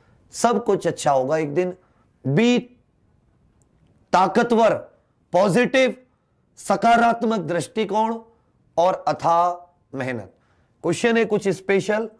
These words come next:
ध्यान देना। हिंदी इंग्लिश दोनों में with explanation है। आप पे आती है, ठीक है,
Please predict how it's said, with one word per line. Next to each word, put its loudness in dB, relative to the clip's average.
ध्यान -2
देना। -2
हिंदी -2
इंग्लिश -2
दोनों -2
में -2
with 0
explanation -4
है। -10
आप 0
पे 2
आती -2
है, -6
ठीक -8
है, -6